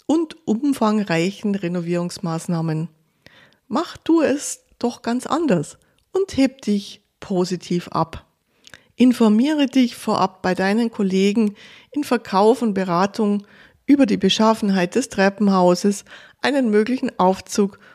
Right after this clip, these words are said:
und die Parksituation. Parke nur auf freien Flächen, stell dein Auto nicht vor Garagentoren oder Einfahrten ab. Um bei den Nachbarn deines Kunden für gutes Wetter zu sorgen und sie über die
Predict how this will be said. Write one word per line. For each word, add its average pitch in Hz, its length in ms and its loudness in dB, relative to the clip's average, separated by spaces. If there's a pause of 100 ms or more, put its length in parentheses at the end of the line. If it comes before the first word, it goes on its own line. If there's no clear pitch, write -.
(120)
und 269 180 0
die 269 60 2
Parksituation. 175 1160 -2 (580)
Parke 269 320 0
nur 233 260 2
auf 185 140 -4
freien 220 400 0
Flächen, 196 460 -2 (200)
stell - 240 2
dein 247 220 2
Auto 196 400 0
nicht 214 260 0
vor 185 140 -6
Garagentoren 175 880 -2
oder 175 240 -6
Einfahrten 170 600 -4
ab. - 320 -10 (800)
Um 320 260 4
bei 196 140 2
den 175 240 0
Nachbarn 220 640 0
deines 170 400 -6
Kunden 277 420 2
für 190 140 -4
gutes 208 420 -4
Wetter 240 300 -2
zu 190 160 -4
sorgen 190 480 0 (400)
und 339 160 -4
sie 311 260 0
über 214 240 0
die 196 240 -2